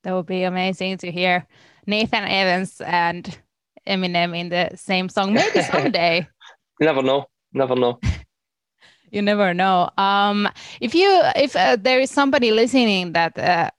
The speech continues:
Speaker 1: who is, like, uh, wanting to be a TikTok viral celebrity like you have become, uh, what would be your top tips for achieve that?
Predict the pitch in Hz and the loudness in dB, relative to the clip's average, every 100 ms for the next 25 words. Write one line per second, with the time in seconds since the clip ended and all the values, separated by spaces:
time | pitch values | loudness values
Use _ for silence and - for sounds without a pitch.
0 | 180 147 196 185 - 196 170 170 - - | -6 -2 0 0 -2 -2 -2 -4 -8 -16
1 | _ - - _ _ _ _ - 185 175 | _ -18 -18 _ _ _ _ -4 0 0
2 | 170 170 170 160 - 170 185 233 240 233 | 0 0 0 -2 -4 -4 -2 0 2 0
3 | 196 180 190 202 185 170 - 208 - 208 | 0 -2 0 2 2 0 -4 -6 -6 -8
4 | _ _ 196 196 185 170 170 151 - - | _ _ -2 0 0 2 0 -2 -12 -10
5 | - 196 190 160 151 175 156 180 185 190 | -6 0 0 -2 -6 -6 -2 -2 -4 -4
6 | 202 190 170 165 165 190 - 202 185 180 | -2 0 0 -4 -6 -8 -4 -2 0 -2
7 | - - - 196 180 185 285 370 - - | -12 -20 -4 0 0 0 -2 -2 -4 -4
8 | 254 226 196 190 190 185 - 226 - - | 0 0 0 0 2 0 0 -4 -4 -4
9 | 196 - - - - _ 190 185 165 - | -4 -4 -10 -14 -16 _ 0 2 2 0
10 | 180 - 185 - 151 - - | -4 -4 -4 -2 -6 -8 -14